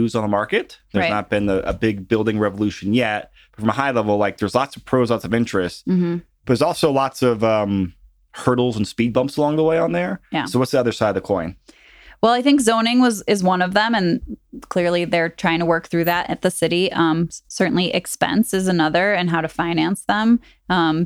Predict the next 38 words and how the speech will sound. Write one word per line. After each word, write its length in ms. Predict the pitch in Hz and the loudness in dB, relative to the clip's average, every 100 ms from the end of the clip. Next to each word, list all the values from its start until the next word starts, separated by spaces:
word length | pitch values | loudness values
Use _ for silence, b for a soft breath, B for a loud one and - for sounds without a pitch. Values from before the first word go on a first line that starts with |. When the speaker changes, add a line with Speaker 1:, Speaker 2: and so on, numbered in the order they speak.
| - | 0
Speaker 2:
because 680 | 170 - 160 156 151 - - - | -2 0 0 0 -2 -6 -6 -4
they're 100 | 165 | 0
kind 200 | 160 156 | 0 0
of 100 | 151 | 0
this 220 | 156 - | -2 0
unique 400 | 170 165 160 - | 0 0 -2 -2
product. 640 | - 160 160 160 - - b b b - | -2 0 -2 -2 -6 -16 b b b -2
Um, 460 | 175 160 156 175 - _ _ _ _ | 0 0 0 -2 -4 _ _ _ _
and 520 | 202 175 165 156 151 170 | 0 2 2 0 0 0
hopefully 560 | 202 220 202 185 170 165 | 0 2 2 2 2 2
we'll 200 | 170 160 | 0 0
see 240 | - 170 | -2 2
more, 680 | 170 170 165 165 165 170 - | 2 4 2 2 0 -2 -4
um, 540 | - - - - - 180 _ _ _ - | -4 -2 -2 -2 -2 -4 _ _ _ -4
coming 280 | - 185 185 | 0 2 2
through 300 | - 175 165 | 2 0 2
that 260 | 160 147 | 0 -2
will 420 | 190 160 147 170 - b b b b b b _ _ | -2 0 0 -4 -6 b b b b b b _ _
help 240 | - 202 202 | -2 0 2
relieve 320 | 185 175 180 | 2 0 0
some 200 | 185 175 | 0 0
of 80 | 160 | 0
those 200 | 151 - | -2 -2
costs. 540 | 170 160 254 - - | 0 2 0 -4 -2
But 340 | - 165 156 - - | 2 2 0 -6 -2
right 200 | 190 - | 0 0
now, 280 | 185 202 170 | 0 0 0
they're, 280 | 170 165 - | 0 -2 -2
they 220 | 170 165 | 0 2
are 240 | 165 170 170 | 2 0 -4
still 300 | - 175 165 | 0 0 0
pretty 220 | - 175 | 0 -2
expensive 500 | 156 - 160 165 170 | -2 -2 -2 0 -4
to 80 | - | -4
get 160 | 160 160 | -4 -2
them 140 | 165 | -2
built. 300 | 143 73 - _ _ - | -2 -4 -6 _ _ -10
Speaker 1:
Yeah. 180 | 110 | -10